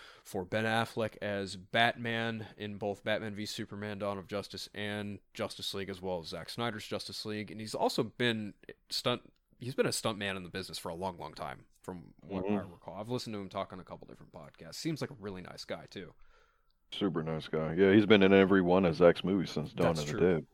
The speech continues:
Speaker 1: Yep, you're right.
Speaker 2: Yeah.
Speaker 1: And then I believe the, yeah, the, I think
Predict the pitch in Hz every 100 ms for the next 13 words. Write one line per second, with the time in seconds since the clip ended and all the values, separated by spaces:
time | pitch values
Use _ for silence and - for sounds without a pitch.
0 | - 107 - 92 101 95 _ _ _ _
1 | _ _ - 85 87 78 - - _ _
2 | _ _ - _ _ _ 117 107 110 107
3 | 104 101 101 101 104 101 92 _ 107 101
4 | 95 95 92 95 - _ _ _ _ _
5 | _ _ _ _ _ _ 107 - - -
6 | 104 - - 101 - - 104 104 101 -